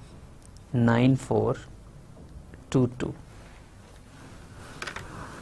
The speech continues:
देखें इन दोनों values में ये रफली equal नहीं है, ज़ीरो पॉइंट सिक्स फाइव सब में common है और इसके बाद digits का थोड़ा फर्क है।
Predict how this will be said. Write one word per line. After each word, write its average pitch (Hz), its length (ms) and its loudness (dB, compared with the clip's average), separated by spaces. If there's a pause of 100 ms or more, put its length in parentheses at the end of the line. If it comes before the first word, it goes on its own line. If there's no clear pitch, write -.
(300)
देखें 143 300 8
इन 160 200 8
दोनों 156 240 12
values 143 360 12
में 151 300 10 (500)
ये 135 120 10
रफली 135 300 12
equal 175 280 8
नहीं 226 140 10
है, 240 100 4 (680)
ज़ीरो 151 220 12
पॉइंट 156 240 10
सिक्स 151 300 4
फाइव 143 220 12
सब 139 200 6
में 143 160 8
common 147 380 10
है 147 120 8 (220)
और 147 140 12
इसके 147 200 6
बाद 135 260 12
digits 123 340 6
का 117 140 8
थोड़ा 113 220 6
फर्क 107 320 2
है। 107 100 -4